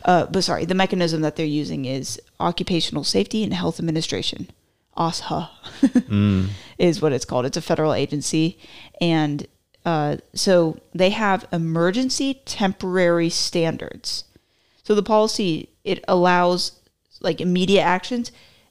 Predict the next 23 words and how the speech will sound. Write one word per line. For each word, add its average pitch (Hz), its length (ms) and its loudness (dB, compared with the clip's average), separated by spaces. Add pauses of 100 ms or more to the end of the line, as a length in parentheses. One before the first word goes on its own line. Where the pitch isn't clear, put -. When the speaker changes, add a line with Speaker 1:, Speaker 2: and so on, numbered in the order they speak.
(440)
Speaker 1:
if, - 480 -2 (1080)
like, 196 140 -4
basically 202 240 2
they 185 100 2
have 247 360 -2
to 269 100 -4
determine 196 500 -4
that 196 160 -2
the 190 80 0
workers 196 460 -2
are 170 160 -4
in 156 120 -2
grave 147 520 -2 (320)
danger 254 400 -4 (340)
from 107 220 0
Speaker 2:
Mm. 95 80 0
Speaker 1:
toxic 160 360 -2
substances 185 640 -4
or - 120 -2
other 156 200 0
physically 170 580 -4
harmful 151 420 -6
agents. - 540 -8